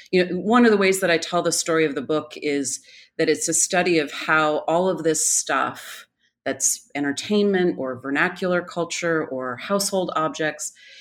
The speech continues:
transforms almost like alchemy into art by the end of the twentieth century, so that now we have museums that show motorcycles and fashion and design objects. And, and I wanted to understand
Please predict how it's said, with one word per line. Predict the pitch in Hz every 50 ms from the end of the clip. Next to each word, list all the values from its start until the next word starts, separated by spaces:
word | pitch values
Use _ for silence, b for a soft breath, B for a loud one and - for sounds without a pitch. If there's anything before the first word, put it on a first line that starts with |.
| B B B B B B -
transforms | - - - - 202 208 202 196 202 - - - - 294 311 254 175 160 143 147 151 156 151 - - - - -
almost | 190 196 196 190 - -
like | 156 147 - -
alchemy | 165 165 175 170 - 156 143 131 127 131 131 123 - -
into | 156 156 156 156 151 - 160 147 139 135 139 - -
art | 151 151 143 135 - - -
by | - 139 139
the | 135 139 139
end | 135 131
of | 131 127
the | 127
twentieth | 123 - - 131 127 123 120 120
century, | - 127 123 123 120 - - - - -
so | - - - 143 139
that | 131 - - _ b b b b b b b -
now | 165 156 156 156
we | 151 151 143
have | 147 135 123 - -
museums | 151 143 139 151 156 143 131 131 131 127 120 - -
that | 131 123 - _ _ _ _ _ _ _ _ _ _ -
show | - - 240 233 214
motorcycles | 180 156 151 147 143 139 - 143 135 135 - 135 131 127 131 127 123 - - -
and | 139 131 127 120
fashion | - - 139 131 131 - - - 135 127 127 127 123 123 123 123 - -
and | 131 127 123 127 127 123 123 120 - - b b b b b b -
design | 160 143 160 147 143 143 143 143
objects. | - - 139 135 135 123 - 139 123 120 123 - - - - -
And, | 131 127 127 123 - - -
and | 147 143 143 139 135 -
I | 170 175
wanted | 190 208 208 202 190
to | 190
understand | - 170 170 160 - - 165 156 151 143